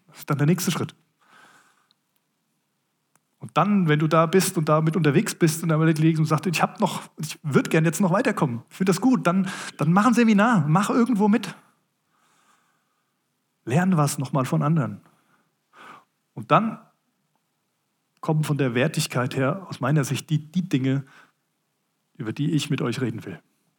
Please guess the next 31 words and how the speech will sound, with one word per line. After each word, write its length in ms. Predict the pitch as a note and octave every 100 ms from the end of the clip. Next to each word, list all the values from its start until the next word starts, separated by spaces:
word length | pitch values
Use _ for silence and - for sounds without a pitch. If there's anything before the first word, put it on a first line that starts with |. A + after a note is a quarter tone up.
| _
Mir 80 | C3+
ist 80 | C#3+
es 100 | C#3+
wichtig, 240 | F#3+ F#3+
das 140 | D#3+ -
zu 80 | D#3
sagen, 320 | C#3 D#3 A2+
weil 120 | B2
es 140 | A#2
geht 220 | - F#3+ F3+
nicht 200 | E3 F#3
um 80 |
diese 220 | D#3+ D3 -
Dinge. 260 | F3 G#2+ - _ _ _ _ _ _ _ _ _ _ _
Es 140 | C3 -
sind 160 | D3
Werkzeuge. 640 | C#3+ F#3 - - G#2+ - A2+ _ _ _ -
Es 160 | B2
geht 200 | E3+ E3
um 200 | - C3+
Werkzeuge. 720 | C#3+ D#3+ - - G#2+ G#2 B2+ _ _ _ _ _ _ _ _ _ _ _ _ _ _ _
Was 140 | B2 -
sind 180 | F#3+ E3
denn 120 | A2+
Werkzeuge? 540 | A2+ - - G#2 G#2 - _ _ _ _ _ _ _ _ -
Ich 40 |
hab 120 | D#3
mal 80 | D3+
bei 120 | C3
Wikipedia 440 | C#3+ D3+ D#3 F3+ D#3+
nachgeguckt. 580 | D#3 D#3 E3+ F3+ -